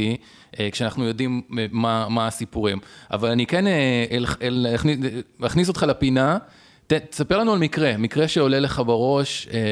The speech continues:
מקרה, בוא נ-, בוא נתחיל עם מקרה מוצלח, עם מקרה ש-, אה, התחיל עם סיפור קשה, אה, אבל ה-,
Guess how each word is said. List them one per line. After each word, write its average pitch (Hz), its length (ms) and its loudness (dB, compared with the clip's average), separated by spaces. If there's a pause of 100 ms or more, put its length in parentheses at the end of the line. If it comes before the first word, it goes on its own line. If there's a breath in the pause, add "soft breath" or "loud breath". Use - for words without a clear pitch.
(280)
מקרה, 131 360 0
בוא 139 140 2
נ-, 156 180 0
בוא 143 120 2
נתחיל 175 240 0
עם 165 80 2
מקרה 147 280 0 (360)
מוצלח, 139 540 0 (400 loud breath)
עם 117 120 0
מקרה 123 340 0
ש-, - 140 -2
אה, 117 840 2
התחיל 135 300 -2
עם 131 60 2
סיפור 123 360 -2
קשה, 131 420 0 (520 loud breath)
אה, 110 140 0
אבל 110 420 0
ה-, 113 80 -2